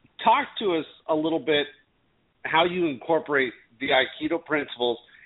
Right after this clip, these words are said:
into your golf instruction. Obviously, you're, you have no handicap. You're a scra-, you're a scratch golfer as well. So tell us a bit, a bit about, about what you do, how you do it, and what principles you use.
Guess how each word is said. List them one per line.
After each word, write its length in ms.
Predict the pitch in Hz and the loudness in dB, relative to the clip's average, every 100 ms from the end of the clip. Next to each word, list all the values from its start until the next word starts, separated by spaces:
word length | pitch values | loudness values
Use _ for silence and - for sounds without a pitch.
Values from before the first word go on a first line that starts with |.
| _ | _
into 360 | 151 160 139 165 | 0 2 0 -2
your 280 | 147 135 127 | 2 4 4
golf 300 | 107 139 147 135 | 4 4 4 0
instruction. 560 | 120 104 143 131 - 127 | -10 -2 0 0 -2 0
Obviously, 480 | 143 143 135 139 120 | 0 0 -4 -8 -2
you're, 200 | 131 120 _ - | -2 -4 _ -8
you 120 | 147 165 | 2 4
have 160 | 156 | 4
no 120 | 147 127 | 2 -2
handicap. 560 | 139 143 123 - - 131 | -2 -6 -6 -2 -2 -2
You're 140 | 127 | -10
a 40 | 110 - - | -10 -14 -2
scra-, 180 | 151 139 - | 2 2 0
you're 200 | 123 127 | -8 -8
a 60 | 117 - | -8 -6
scratch 280 | - 139 135 - | 2 4 2 0
golfer 440 | 127 131 127 123 110 | 4 4 2 -4 -6
as 100 | 98 | -6
well. 480 | 107 139 117 107 - _ _ - | 2 4 4 2 -6 _ _ -2
So 160 | 165 160 | 0 2
tell 200 | 226 277 | 2 2
us 60 | 269 | -2
a 60 | 185 | -10
bit, 160 | 151 156 | -8 -8
a 60 | |
bit 180 | 131 147 | -2 -2
about, 440 | 127 131 127 - - | -2 -2 -2 -4 -2
about 220 | 135 139 | -2 0
what 140 | 143 143 | -4 -6
you 60 | 131 | -16
do, 260 | 139 135 | -16 -2
how 140 | 127 127 | 2 2
you 120 | 131 120 | 0 -4
do 140 | 127 | -2
it, 100 | 123 123 | -2 -4
and 120 | 123 | -4
what 200 | 127 131 | -2 -2
principles 460 | 131 123 101 117 107 | -4 -10 -8 -10 -10
you 60 | 113 | -14
use. 340 | 110 131 98 | -10 -10 -10